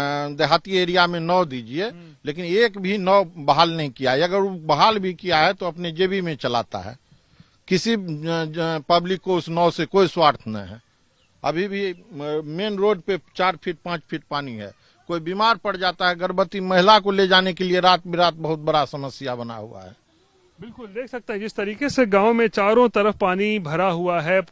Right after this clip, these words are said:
Speaker 2: पूरा गांव जो है जलमग्न हो चुका है, घरों में पानी घुस चुका है, उससे मुश्किलें जो हैं वो कई गुना ज़्यादा लोगों की बढ़ चुकी है। ऐसे वो ग्रामीण इलाके में रहते हैं और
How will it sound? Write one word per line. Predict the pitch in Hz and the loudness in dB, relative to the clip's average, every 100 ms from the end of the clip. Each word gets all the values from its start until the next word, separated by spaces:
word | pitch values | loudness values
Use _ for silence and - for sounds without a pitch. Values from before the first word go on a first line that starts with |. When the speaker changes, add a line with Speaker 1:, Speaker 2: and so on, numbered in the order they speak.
| 190 - _ _ _ - | -12 -20 _ _ _ -4
Speaker 2:
पूरा | 208 226 | 2 2
गांव | 185 180 220 | 4 2 2
जो | 202 180 | 2 0
है | 170 202 | 0 -2
जलमग्न | 175 175 175 196 208 | -2 -4 -4 -6 -8
हो | 175 | -10
चुका | 170 196 185 | -12 -12 -10
है, | 180 | -10
घरों | 180 165 196 | -10 -10 -10
में | 196 | -10
पानी | 180 180 190 | -12 -10 -8
घुस | 175 - | -10 -8
चुका | 180 180 | -2 0
है, | 165 185 180 - - - | 2 2 0 -8 -20 -4
उससे | 196 - 247 247 233 | -4 -2 4 4 4
मुश्किलें | 185 185 - 240 226 247 | 0 -4 -4 -4 -2 -2
जो | 208 208 | 0 -2
हैं | 165 202 220 | -2 -2 0
वो | 208 - | 0 -2
कई | 214 233 | 0 0
गुना | 196 196 208 | 0 -2 -2
ज़्यादा | 190 180 180 202 | 0 0 2 2
लोगों | 196 180 190 | 2 0 -2
की | - 196 202 180 - _ - | -4 -6 -4 -8 -14 _ -12
बढ़ | 143 131 208 | -6 0 0
चुकी | - 214 226 180 | 0 -6 -4 -4
है। | 202 220 | -2 -2
ऐसे | 202 160 - | -4 -6 -4
वो | 202 190 | -2 -2
ग्रामीण | 180 170 202 | -2 -2 -2
इलाके | 196 180 165 226 | 0 0 0 -2
में | 220 | -2
रहते | 202 190 214 | -2 -2 -2
हैं | 190 214 220 | -2 -2 -4
और | 180 170 185 190 190 | -2 0 2 2 0